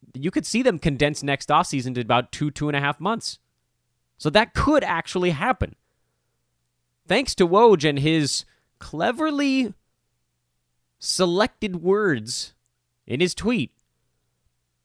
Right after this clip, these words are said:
I'm once again starting to think that we might actually see a regular season. I can't believe it. I didn't believe it. I, I've,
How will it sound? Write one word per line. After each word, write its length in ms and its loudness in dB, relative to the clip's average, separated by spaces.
I'm 200 -4
once 200 0
again 200 0
starting 300 -4
to 80 -4
think 320 -8
that 200 -2
we 180 -4
might 220 -4
actually 360 -6
see 440 -8
a 100 -6
regular 480 -2
season. 640 -6
I 80 -2
can't 260 0
believe 360 0
it. 100 -12
I 100 -2
didn't 300 -4
believe 280 -2
it. 120 -4
I, 240 -4
I've, 320 0